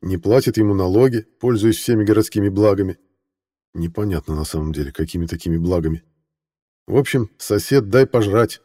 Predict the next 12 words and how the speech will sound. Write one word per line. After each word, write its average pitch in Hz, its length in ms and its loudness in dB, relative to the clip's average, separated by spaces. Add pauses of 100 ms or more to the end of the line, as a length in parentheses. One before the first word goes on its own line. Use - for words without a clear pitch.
а 90 140 -6
то 123 140 -2
под - 220 -6
порог 113 300 2
тебе 110 220 2
нагадить 104 440 2
нечем. 85 340 -4 (1400)
Замок 92 540 -2
может 110 320 2
принять 110 400 2
тысячи 104 400 -2
человек, 101 520 -2